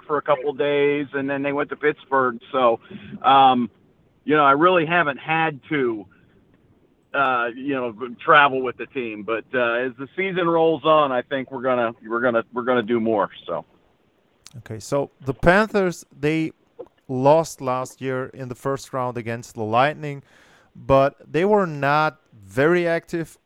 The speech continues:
Speaker 2: on the trade front and on the signing front. They made some deals. They brought in Sam Reinhart. Uh, they brought in Joe
Speaker 1: Yep.
Speaker 2: Thornton there. Um, they lost Chris Driedger to the Seattle expansion there,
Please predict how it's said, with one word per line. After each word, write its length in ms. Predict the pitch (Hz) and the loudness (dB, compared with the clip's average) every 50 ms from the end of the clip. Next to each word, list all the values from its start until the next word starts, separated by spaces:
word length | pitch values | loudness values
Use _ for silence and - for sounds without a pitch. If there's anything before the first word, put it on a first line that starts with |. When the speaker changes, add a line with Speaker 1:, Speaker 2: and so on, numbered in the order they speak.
| _ _ - | _ _ -4
Speaker 2:
on 200 | 139 131 135 139 127 | -2 -2 -2 -2 -4
the 100 | 135 131 | -4 -6
trade 360 | - - - 156 156 156 - | -4 -4 -2 -2 -2 -4 -6
front 360 | - - 156 147 143 143 143 | -6 -4 -2 0 0 -2 -4
and 120 | 139 135 | -6 -6
on 120 | 127 123 120 | -6 -6 -6
the 80 | 113 | -8
signing 440 | 113 - - 151 147 151 151 151 143 | -10 -6 -4 -4 -2 -2 -4 -8 -10
front. 440 | 135 - - 156 147 143 143 139 127 | -14 -8 -4 -2 -2 -2 -2 -4 -4
They 140 | 139 139 135 123 - | -4 -4 -4 -6 -10
made 340 | 127 131 127 135 147 143 - | -8 -6 -4 -4 -4 -4 -6
some 440 | - - - - 175 160 180 190 185 | -10 -10 -4 0 0 0 0 0 -2
deals. 380 | 156 180 180 180 180 170 160 | -4 -2 0 0 0 -2 -4
They 120 | - 139 127 | -4 -4 -4
brought 320 | 117 135 135 139 139 135 | -2 2 4 4 4 2
in 100 | 131 127 | 0 -4
Sam 300 | - - 135 123 123 123 | -6 -6 -6 -6 -4 -2
Reinhart. 600 | 135 156 165 170 170 160 156 160 156 151 151 151 _ _ _ _ - - _ | 0 0 0 0 -2 -2 -2 -2 -2 -2 -4 -6 _ _ _ _ -20 -18 _
Uh, 120 | - 120 117 | -8 -6 -4
they 100 | 110 131 | -2 0
brought 320 | 113 135 135 139 143 139 | 4 6 6 6 6 4
in 100 | 143 135 | 2 0
Joe 200 | 120 - 131 123 | -2 -4 -4 -4
Speaker 1:
Yep. 100 | 120 - | -2 0
Speaker 2:
Thornton 580 | - 156 156 160 165 151 160 160 156 151 147 - _ _ _ _ _ _ - | 0 0 0 0 -4 -6 -10 -12 -12 -12 -14 -16 _ _ _ _ _ _ -6
there. 440 | 120 135 135 135 131 131 135 135 _ _ _ _ - | 0 2 4 6 6 4 2 0 _ _ _ _ -6
Um, 340 | 127 120 117 117 113 117 120 | -4 -2 0 -2 -2 -2 -2
they 100 | 120 127 | -2 0
lost 380 | 127 131 139 143 - - - _ | 2 2 2 0 0 -4 -12 _
Chris 300 | - - 147 131 - - | -6 -4 -4 -4 -6 -6
Driedger 560 | - 143 156 170 156 165 160 151 151 143 - _ _ | -4 -2 -2 0 0 -2 -2 -2 -2 -4 -8 _ _
to 160 | - 151 143 | -10 -8 -6
the 260 | 131 135 127 123 127 | -6 -8 -8 -10 -12
Seattle 460 | 135 - - 147 147 151 160 156 156 | -14 -10 -4 -2 0 0 0 0 -2
expansion 680 | 151 151 - - - - 160 156 156 143 - - 151 139 | -4 -4 -6 -8 -4 -4 -2 -2 -4 -6 -8 -12 -6 -2
there, 300 | 143 139 139 135 135 | 0 2 2 2 2